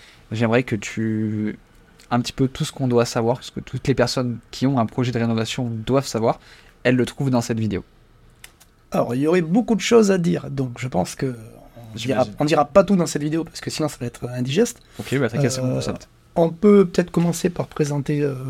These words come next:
Speaker 2: un petit peu le concept de rénovation, puisque c'est un grand mot fourre-tout, mais finalement on y retrouve beaucoup, beaucoup de choses, euh, qui sont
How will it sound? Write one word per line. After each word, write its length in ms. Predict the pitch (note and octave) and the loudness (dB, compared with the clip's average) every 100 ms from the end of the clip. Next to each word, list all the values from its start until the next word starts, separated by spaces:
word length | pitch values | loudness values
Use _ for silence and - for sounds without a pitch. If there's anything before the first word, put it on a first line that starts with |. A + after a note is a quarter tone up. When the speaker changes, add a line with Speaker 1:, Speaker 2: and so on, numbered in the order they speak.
| B2 B2+ | -8 -6
Speaker 2:
un 60 | C3 | -8
petit 160 | C3 | -8
peu 100 | - | -6
le 60 | C#3+ | -6
concept 340 | - C#3+ D3+ D3 | -4 -4 -2 0
de 80 | |
rénovation, 520 | C#3 C#3 C3 C3 A3+ A#3 - - - - _ | 2 2 0 2 2 2 -6 -20 -20 -20 _
puisque 240 | - - C#3+ | -20 -14 -12
c'est 180 | - | -4
un 180 | C3 C3 | -2 -2
grand 220 | C#3 D3 | 0 2
mot 180 | E3+ F#3+ | 2 2
fourre-tout, 400 | - - - C4 | 0 -8 2 4
mais 200 | G#3+ C#3+ | 6 2
finalement 320 | - C3+ F3+ | -2 0 2
on 60 | F3 | 0
y 60 | C#3 | -2
retrouve 280 | - C#3+ | -4 -6
beaucoup, 240 | C3 F3 G3 | -6 -4 -4
beaucoup 240 | D#3 D3+ | -6 -12
de 40 | - | -4
choses, 320 | A#3+ C4+ F3 - - - - - | -2 -2 -6 -14 -20 -20 -20 -16
euh, 560 | B2+ B2+ B2 B2+ B2 A#2+ A#2+ A#2+ - _ - | -14 -14 -16 -18 -18 -20 -20 -20 -20 _ -18
qui 140 | - | -8
sont 320 | B2+ A#2+ A#2 | -4 -2 -4